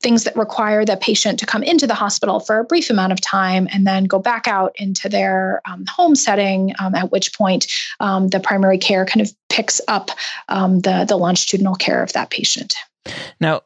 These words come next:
Speaker 2: historically, internal medicine, not that competitive of a residency to get overall, but being at a,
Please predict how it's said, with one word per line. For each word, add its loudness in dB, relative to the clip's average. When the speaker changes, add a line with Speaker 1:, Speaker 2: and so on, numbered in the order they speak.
Speaker 2:
historically, 2
internal 2
medicine, 2
not 2
that -4
competitive 0
of 0
a 2
residency 2
to -2
get -2
overall, 0
but -2
being 2
at -2
a, 0